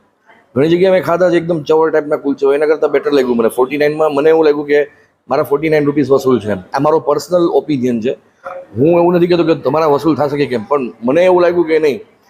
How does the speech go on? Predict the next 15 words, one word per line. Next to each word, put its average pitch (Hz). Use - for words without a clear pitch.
મેં 165
જે 180
એક્સપેક્ટ 180
કર્યું 175
હતું 151
એ 147
પ્રમાણે 143
મને 139
મળ્યું 117
એમ. 95
હા, 160
આમાં 165
એક 196
વસ્તુ 202
છે 196